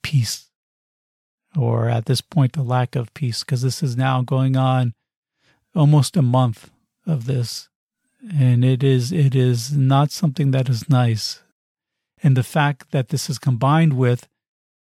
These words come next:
the conscious, uh, meditation of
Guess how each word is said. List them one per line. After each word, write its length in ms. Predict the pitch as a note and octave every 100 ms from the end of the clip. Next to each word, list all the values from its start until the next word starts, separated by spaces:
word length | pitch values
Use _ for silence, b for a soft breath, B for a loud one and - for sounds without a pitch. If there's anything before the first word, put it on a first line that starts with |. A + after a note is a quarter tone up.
| _ _ _ _ _ _ _ _ _ -
the 800 | D#3 C3+ C3 C3 C3 C#3 D3+ C#3+ _ _
conscious, 580 | - D3+ C#3 C#3+ - D#3
uh, 460 | C3 C3 B2+ B2 A2+
meditation 800 | D3 C#3 B2 D3 D#3 - D#3
of 460 | D3 B2+ C3 A#2+ -